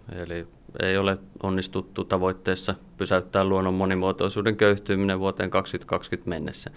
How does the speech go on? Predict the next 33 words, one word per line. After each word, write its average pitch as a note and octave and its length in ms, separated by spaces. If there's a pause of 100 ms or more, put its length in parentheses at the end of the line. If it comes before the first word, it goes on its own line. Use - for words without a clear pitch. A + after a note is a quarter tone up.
(300)
Toki F#2+ 240
aikaa F#2+ 340
vielä F#2+ 240
on G#2 200 (100)
hieman, F#2 300
mutta, F2+ 360 (200)
mutta F#2 380
tuota, F2+ 260
eipä F2 200
se F#2 100
taida F2+ 260
riittää. F2 640 (280)
Eli F2+ 360 (260)
jos F2+ 280
niin F2 160
kuin F2+ 220
näitä F#2 240 (220)
päätuloksia F#2+ 880 (160)
katsoo G2+ 380
siitä G2+ 340
näkökulmasta, G2+ 680
että G2 180
kuinka G2 260
suuri G2 280
osuus G2+ 500
meidän F2+ 280
arvioiduista F2 600
lajeista F2 440
on F2 100
uhanalaisia, F2 680
niin E2+ 120
nyt E2+ 140
se F2 160